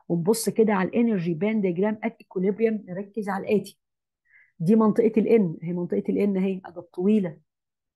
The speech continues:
ودي منطقه البي اللي هي القصيره. في الباند دايجرام في عندي المحور الرأسي هو الانرجي بالالكترون فولت،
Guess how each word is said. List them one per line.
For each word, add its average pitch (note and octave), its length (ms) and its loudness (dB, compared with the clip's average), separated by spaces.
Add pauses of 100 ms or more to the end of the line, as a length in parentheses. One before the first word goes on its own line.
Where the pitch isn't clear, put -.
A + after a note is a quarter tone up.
(260)
ودي F3+ 160 2
منطقه G#3 420 2
البي G3+ 320 2
اللي E3 160 -2
هي F#3+ 120 -2
القصيره. F#3+ 640 -4 (680)
في G3 100 0
الباند G3+ 300 0
دايجرام G#3+ 400 0
في A3 160 -12
عندي G#3+ 260 -4
المحور F#3+ 460 -6
الرأسي F#3+ 380 -10
هو G3+ 140 -4
الانرجي G3 460 -2
بالالكترون F3+ 560 -6
فولت، G3+ 380 -4